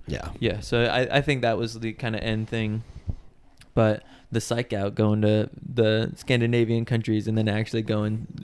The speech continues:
Speaker 2: deeper into
Speaker 1: <laughs>
Speaker 2: Russia, I thought that was a good
Speaker 1: And it
Speaker 2: psych
Speaker 1: was
Speaker 2: out.
Speaker 1: basically based off of, uh, what was the movie? Something Blanc-, uh, Blanca, some old-timey movie.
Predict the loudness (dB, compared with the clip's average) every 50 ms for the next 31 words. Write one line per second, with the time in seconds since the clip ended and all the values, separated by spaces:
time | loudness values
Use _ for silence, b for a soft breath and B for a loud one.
0 | -10 -12 -6 0 4 6 8 8 8 8 8 8 6 6 6 6 6 6 6 6
1 | 4 2 0 -2 -2 0 -2 -2 -2 -2 -2 -4 2 8 12 12 12 12 12 12
2 | 10 10 12 12 12 10 10 8 8 8 8 8 8 10 10 8 6 6 8 8
3 | 8 8 6 6 6 6 6 6 6 6 8 8 8 6 6 4 4 2 2 0
4 | 0 0 2 6 8 8 8 8 8 6 6 6 6 4 4 4 4 4 6 6
5 | 4 4 4 4 4 4 4 2 2 2 2 0 -2 -4 -2 0 2 4 4 4
6 | 4 2 -4 -6 -6 -6 -4 -4 -6 -6 -8 -8 -8 -2 0 2 4 4 4 4
7 | 4 4 4 4 4 6 4 6 8 8 8 6 6 6 6 6 8 8 8 8
8 | 8 6 6 6 4 4 2 2